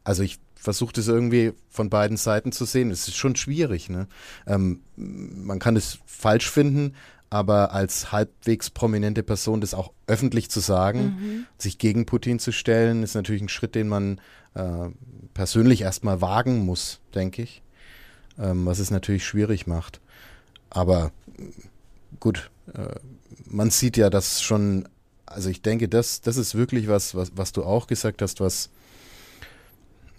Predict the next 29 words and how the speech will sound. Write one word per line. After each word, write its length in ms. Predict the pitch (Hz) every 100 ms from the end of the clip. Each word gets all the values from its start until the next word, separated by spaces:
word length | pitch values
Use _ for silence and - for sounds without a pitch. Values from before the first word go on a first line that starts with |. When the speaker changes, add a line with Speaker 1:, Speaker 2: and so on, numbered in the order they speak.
| _ _ _ _ _ - - _ _ _
Speaker 1:
was 160 | 85 -
man 140 | 95
mehr 280 | 101 110 117
sieht 300 | - 117 104
als 220 | 101 -
bei 140 | 104 95
anderen 360 | 98 98 98
Konflikten 540 | 92 95 - 92 - 92
in 100 | 90
den 100 | 85
letzten 600 | 87 - 90 87 87 85
zehn, 300 | - 95 90
zwanzig, 380 | 104 98 101
Speaker 2:
Mhm. 20 | -
Speaker 1:
dreißig 440 | 90 87 - -
Jahren, 320 | 90 85 85 - - - -
dass 160 | 87 90
es 140 | 85
hier 400 | - 95 87 87 - _ _ _ _
schon 240 | - - 104
eine 120 | 95
klare 760 | - 104 98 104 101 95 92 - _ _ _ _ _ _ _
Verteilung 640 | - - - - 104 104 95
von 220 | 101 90
Gut 180 | 101 95
und 140 | 87
Böse 440 | 98 98 92 87 82 _ _ _
gibt. 160 | - 226
Speaker 2:
Mhm, 440 | 233 214 240 254